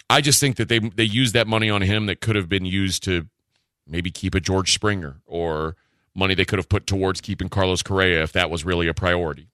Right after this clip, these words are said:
Uh, so I, that, that was my only, uh, issue with it was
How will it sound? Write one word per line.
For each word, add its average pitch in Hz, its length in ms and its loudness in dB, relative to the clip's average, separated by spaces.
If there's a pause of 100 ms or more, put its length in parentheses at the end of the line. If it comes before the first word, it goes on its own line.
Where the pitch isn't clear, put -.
(180)
Uh, 76 140 -8
so 92 300 0
I, 95 120 -2
that, 127 240 -2
that 156 160 2
was 101 120 -2
my 90 220 0
only, 78 360 -6
uh, 73 240 -4
issue 78 300 -10
with 73 140 -6
it - 80 -8
was 82 240 -10